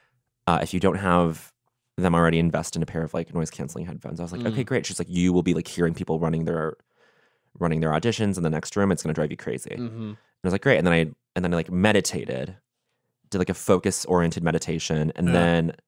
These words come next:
Speaker 1: kept it going. And, like, that was my superstition. I was like, "Well, the, the thing that's, like, seen me through all this is, like, I've meditated before going up on stage
Speaker 2: Mm.
Speaker 1: for those auditions." And then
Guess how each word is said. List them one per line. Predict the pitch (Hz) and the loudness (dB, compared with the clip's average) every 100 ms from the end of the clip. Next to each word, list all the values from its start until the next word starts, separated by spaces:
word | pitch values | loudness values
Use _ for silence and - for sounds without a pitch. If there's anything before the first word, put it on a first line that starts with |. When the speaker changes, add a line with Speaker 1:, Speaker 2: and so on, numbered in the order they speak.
| _ _ _ - | _ _ _ -4
Speaker 1:
kept | 120 127 | 0 2
it | |
going. | 110 101 | 4 6
And, | 95 | 4
like, | 110 | 4
that | 120 | 4
was | 131 | 4
my | 123 | 0
superstition. | 123 113 - 95 | 0 -2 -4 -2
I | 87 | -2
was | |
like, | 87 | -4
"Well, | 98 98 | -6 -4
the, | 101 85 | -4 -4
the | 92 | -6
thing | 113 | -4
that's, | 107 101 | -4 -4
like, | 92 | -6
seen | - 90 | -4 -4
me | 87 | -4
through | - 95 82 | -2 2 2
all | 80 | 0
this | 80 - | -4 -6
is, | 80 | -8
like, | 73 | -8
I've | 90 85 | -8 -6
meditated | 82 80 92 80 | -4 -4 -6 -8
before | - - 82 | -8 -6 -6
going | 78 78 80 | -6 -8 -8
up | - | -10
on | 78 | -12
stage | - - - - _ _ 143 | -12 -12 -14 -20 _ _ -16
Speaker 2:
Mm. | 117 | -8
Speaker 1:
for | 90 | -2
those | 82 | 0
auditions." | 82 76 - 80 | 0 -2 -4 -4
And | 85 87 | 2 4
then | 85 85 | 4 4